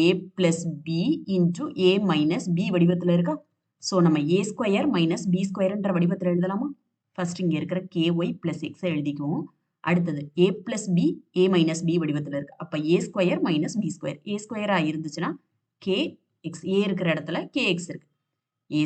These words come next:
ஸ்கொயர் மைனஸ் B இருக்கிற இடத்துல ஒய் இருக்கு. So அப்ப கே ஒய் பிளஸ் எக்ஸ் into கே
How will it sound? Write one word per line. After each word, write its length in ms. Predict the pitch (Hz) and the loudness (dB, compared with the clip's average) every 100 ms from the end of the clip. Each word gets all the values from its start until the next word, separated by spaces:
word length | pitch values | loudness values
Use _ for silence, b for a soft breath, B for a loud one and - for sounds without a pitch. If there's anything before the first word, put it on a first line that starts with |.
| 147 | 0
ஸ்கொயர் 360 | 170 160 220 285 170 | -2 0 0 -2 -2
மைனஸ் 340 | 143 151 - 190 | 0 0 0 0
B 140 | 247 | 0
இருக்கிற 220 | 208 175 156 | 0 -2 -2
இடத்துல 200 | 147 170 349 233 | -2 -2 -2 -2
ஒய் 120 | 160 160 | 0 0
இருக்கு. 180 | 139 - _ _ _ _ _ _ _ _ _ _ _ _ - - | -2 -10 _ _ _ _ _ _ _ _ _ _ _ _ -20 -4
So 80 | 165 147 | -2 -2
அப்ப 260 | 143 170 - - | -4 -6 -6 -6
கே 140 | 190 160 165 151 156 | 0 4 4 2 0
ஒய் 140 | 185 311 - _ | 0 0 -4 _
பிளஸ் 280 | 160 135 - 143 165 | -2 -2 -6 -2 -2
எக்ஸ் 240 | 196 - _ _ _ _ _ _ _ _ _ _ _ _ 170 | -2 -10 _ _ _ _ _ _ _ _ _ _ _ _ 0
into 260 | 156 147 240 - - | 0 0 -4 -6 -2
கே 100 | 156 | 0